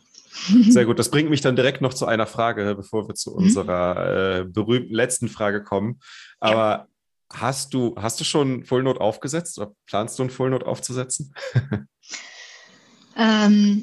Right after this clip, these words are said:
Speaker 1: also bedenkt bitte, ich, ähm, bin gerade gefühlt, äh, seit fünf, sechs Wochen erst in diesem Ding drin. Und
Speaker 2: Eben,
Speaker 1: natürlich
Speaker 2: ja,
Speaker 1: war
Speaker 2: ja,
Speaker 1: das
Speaker 2: genau.
Speaker 1: für mich ein Thema. Ähm, aber nachdem ich, äh, das gehört habe mit dem Holger, muss ich tatsächlich sagen, ich weiß nicht, ob das für mich so sinnvoll ist. Es sei denn, ihr könnt mich jetzt von was Gegenseitigem überzeugen, weil ich bin ein Hodler. Ich würde darüber nichts laufen lassen.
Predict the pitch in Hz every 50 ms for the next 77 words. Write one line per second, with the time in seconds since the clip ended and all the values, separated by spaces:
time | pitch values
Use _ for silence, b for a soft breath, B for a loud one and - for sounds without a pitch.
0 | - - 214 196 160 180 170 190 160 196 220 294 311 - 269 269 254 - - 262
1 | 220 - 214 - - - - - 208 196 202 196 185 - 226 226 226 214 185 202
2 | 208 196 202 190 196 - - - 226 233 220 - 202 196 185 - 190 190 190 -
3 | - 214 220 208 - - 185 - - 190 190 - 202 185 165 180 175 180 185 156
4 | 165 175 180 165 143 175 170 185 175 175 - 151 151 175 185 - 180 180 180 110
5 | 110 - - 92 90 92 98 95 98 101 104 101 92 98 110 - - 160 139 -
6 | 135 131 - - 110 - - - 139 202 196 170 - 220 247 269 269 220 175 190
7 | 247 311 - B B B B B B B B 220 B - 220 220 220 226 226 226
8 | 220 - _ _ - 214 214 226 240 247 240 240 233 - - 226 247 285 320 302
9 | 294 262 - - - 226 220 226 226 - - 233 208 190 262 294 - - 196 175
10 | 175 165 165 170 175 - 175 180 180 170 180 170 170 170 165 196 214 220 220 214
11 | 240 233 254 - - 220 202 - - 220 - 220 226 214 - 214 208 202 214 -
12 | - 175 185 208 - - 214 - - 180 - - 190 233 233 - - - - 226
13 | 220 220 208 - 214 196 196 277 302 294 - - 165 170 - - 175 - - 180
14 | 196 220 240 214 214 202 196 - 214 208 202 202 202 208 196 - - - - 196
15 | 196 190 185 - - 214 240 247 202 165 170 156 - 180 180 160 147 170 170 -
16 | - - 180 175 180 175 170 196 190 269 254 240 214 247 277 240 185 160 - -
17 | - 185 170 196 247 233 254 233 233 220 233 233 277 302 - - 247 247 262 302
18 | - - 196 180 185 185 - 247 277 262